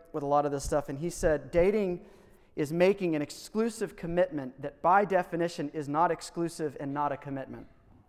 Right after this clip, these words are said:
And if that's confusing to you, he says, "That's because it is confusing."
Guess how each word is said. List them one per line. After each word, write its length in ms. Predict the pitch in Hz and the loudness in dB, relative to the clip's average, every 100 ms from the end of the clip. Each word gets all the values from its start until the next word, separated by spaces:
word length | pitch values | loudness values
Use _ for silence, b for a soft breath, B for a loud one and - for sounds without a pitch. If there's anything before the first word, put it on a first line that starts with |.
| _ _ _ b b b b b | _ _ _ b b b b b
And 100 | - | -8
if 60 | 139 | 0
that's 220 | 165 165 | 2 2
confusing 500 | - 160 170 160 170 | -2 -4 -2 0 0
to 80 | 151 | 0
you, 140 | 156 | 0
he 80 | 151 | 0
says, 280 | 139 151 143 | 0 -2 -2
"That's 200 | 147 143 | -4 -6
because 400 | - 151 147 143 | -10 -6 -6 -6
it 160 | 151 - | -10 -8
is 280 | 139 117 - | -8 -10 -14
confusing." 560 | 120 107 101 - - | -20 -18 -20 -20 -20